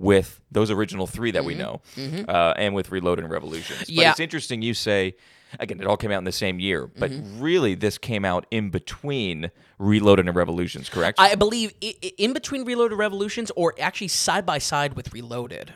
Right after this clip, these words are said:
Speaker 2: Uh,
Speaker 1: Okay.
Speaker 2: very quick succession when it was released.
Speaker 1: Okay, but you say, "Go ahead and watch this first to get the perspective of the
Speaker 2: Mm-hmm.
Speaker 1: machines,"
Speaker 2: Mm-hmm.
Speaker 1: and that way we have it set up. Now we have a better understanding of the machines, kind of, we have that.
Speaker 2: Yes.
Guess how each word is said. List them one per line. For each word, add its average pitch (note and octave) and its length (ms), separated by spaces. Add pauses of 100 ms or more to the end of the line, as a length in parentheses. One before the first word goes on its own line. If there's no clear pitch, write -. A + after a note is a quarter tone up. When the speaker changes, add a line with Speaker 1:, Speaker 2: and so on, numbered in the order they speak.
Speaker 2:
Uh, A#2 400
Speaker 1:
Okay. A#2 180
Speaker 2:
very F#3+ 220
quick - 280
succession B2 600
when A#2+ 120
it G#2+ 80
was A2+ 180
released. G2+ 160
Speaker 1:
Okay, E2 400
but A2 100
you A2 120
say, G2 340
"Go - 180
ahead G#2+ 120
and G2+ 100
watch F#2 180
this A2 240
first A2+ 300
to F#2 60
get G2 160
the F#2 60
perspective F#2 720
of F2+ 200
the F#2 60
Speaker 2:
Mm-hmm. F2+ 40
Speaker 1:
machines," B2 720
Speaker 2:
Mm-hmm. D#3+ 280 (120)
Speaker 1:
and F#2+ 180
that G2+ 140
way G#2 120
we G2 140
have F#2 460 (180)
it A2+ 200
set A2 280
up. F#2+ 120
Now A#2 200
we B2 100
have G2 180
a G2 60
better G2 220
understanding F#2 420
of F#2 140
the F#2 80
machines, F2+ 400
kind F2 180
of, D#2+ 60
we F2 100
have E2+ 180
that. E2+ 160
Speaker 2:
Yes. - 320